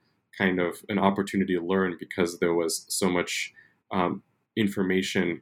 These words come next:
coming out about kind of the process and the steps involved, um, in making the drug and the pricing of the drug.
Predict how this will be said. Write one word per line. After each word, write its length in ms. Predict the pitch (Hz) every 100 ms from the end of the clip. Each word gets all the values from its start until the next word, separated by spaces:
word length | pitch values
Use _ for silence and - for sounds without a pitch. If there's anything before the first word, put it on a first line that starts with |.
| -
coming 240 | 98 87
out 240 | 87 90 87
about 320 | 90 85 -
kind 220 | 95 90
of 100 | -
the 80 | 85
process 600 | - 87 87 101 101 -
and 100 | 85
the 40 |
steps 420 | 80 - 90 -
involved, 500 | 85 82 82 80 76 - - - - - -
um, 340 | 98 85 82 73
in 180 | 101 110
making 300 | 143 131 117
the 60 |
drug 260 | 107 107 101
and 100 | 90
the 40 |
pricing 440 | - 117 120 113 104
of 100 | 98
the 80 |
drug. 300 | 101 101 92